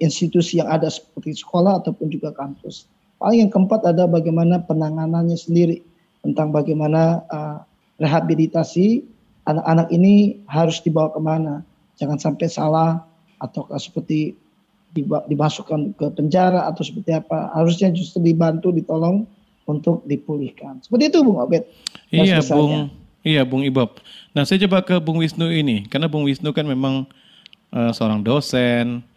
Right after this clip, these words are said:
Speaker 1: Betul
Speaker 2: Dan
Speaker 1: sekali.
Speaker 2: saat ini juga beliau, walaupun lagi pandemi, ya beliau tetap mengajar secara online. Nah, Bung Wisnu, dengan apa yang disampaikan oleh, eh, Bung Ibob tadi, apakah itu memang hal-hal yang harus ditingkatkan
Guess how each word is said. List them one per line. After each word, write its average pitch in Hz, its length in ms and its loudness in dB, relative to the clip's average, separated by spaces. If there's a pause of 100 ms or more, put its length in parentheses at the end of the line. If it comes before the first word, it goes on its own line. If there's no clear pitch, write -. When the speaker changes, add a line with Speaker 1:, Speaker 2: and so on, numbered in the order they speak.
(120)
Speaker 1:
Betul 165 320 0
Speaker 2:
Dan 120 160 0
Speaker 1:
sekali. - 80 -4
Speaker 2:
saat 110 160 0
ini 127 160 -2
juga 120 560 0
beliau, 123 480 0 (720)
walaupun 117 480 0
lagi 113 320 0
pandemi, 117 760 0
ya 107 140 -2
beliau 120 160 0
tetap 127 240 -2
mengajar 127 640 0 (400)
secara 117 480 0
online. 104 520 0
Nah, 123 280 0
Bung 123 240 2
Wisnu, 156 400 0
dengan 131 300 0
apa 123 100 -4
yang 135 80 0
disampaikan 127 460 -2
oleh, 127 340 -2 (560)
eh, 117 220 0
Bung 123 180 0
Ibob 120 200 0
tadi, 135 200 -2
apakah 147 400 -2
itu 143 160 -4
memang 175 520 -2 (520)
hal-hal 147 320 0
yang 165 160 0
harus 151 160 -4
ditingkatkan 156 720 -2